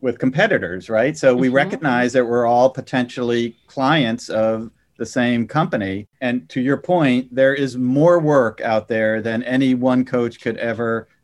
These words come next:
Speaker 1: handle, right? So
Speaker 2: Mm-hmm.
Speaker 1: spreading the great news, referring your clients, it'll all come back to you.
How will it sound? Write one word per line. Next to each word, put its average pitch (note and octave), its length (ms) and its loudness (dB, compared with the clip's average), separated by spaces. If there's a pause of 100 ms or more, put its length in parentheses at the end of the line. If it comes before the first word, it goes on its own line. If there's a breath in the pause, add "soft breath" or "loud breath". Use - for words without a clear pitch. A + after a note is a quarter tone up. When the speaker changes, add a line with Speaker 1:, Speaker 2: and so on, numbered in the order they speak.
(120)
Speaker 1:
handle, G#2 540 -2
right? A2+ 280 0
So A2+ 340 0
Speaker 2:
Mm-hmm. F3 200 -8 (440)
Speaker 1:
spreading C#3+ 540 2
the C#3+ 80 2
great C3+ 300 0
news, C3 720 0 (120)
referring C3+ 640 2
your B2+ 120 0
clients, B2 680 -2
it'll G#2+ 180 0
all C3+ 280 2
come D3 200 -2
back B2 340 0
to B2 80 -4
you. G2+ 380 -4